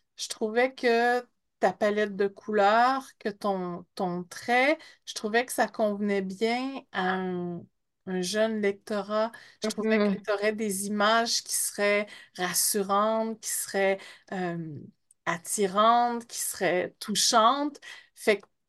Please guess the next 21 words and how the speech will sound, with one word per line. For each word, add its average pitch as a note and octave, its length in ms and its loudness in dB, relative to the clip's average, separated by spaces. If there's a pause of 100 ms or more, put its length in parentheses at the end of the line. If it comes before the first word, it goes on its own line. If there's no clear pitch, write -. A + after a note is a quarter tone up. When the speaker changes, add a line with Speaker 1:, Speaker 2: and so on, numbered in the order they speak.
Speaker 1:
moi, G3+ 300 0
j'avais F#3 320 -2
aucune F3+ 420 -2
hésitation, A3+ 960 -4
là. A3+ 340 -2
C'était, F3 600 -6
c'était F#3 300 -2
évident F#3 500 -2
pour G#3 220 -8
moi. G#3+ 260 0
Puis G#3+ 120 -6
j-, - 300 -4
j'imagine F#3+ 680 -2
que G#3 120 -4
ça - 480 -4
serait F#3+ 220 -2
la F#3 120 2
même F3+ 220 -2
chose. C4 300 0
Tu A#3 120 -4
sais, G#3 40 -2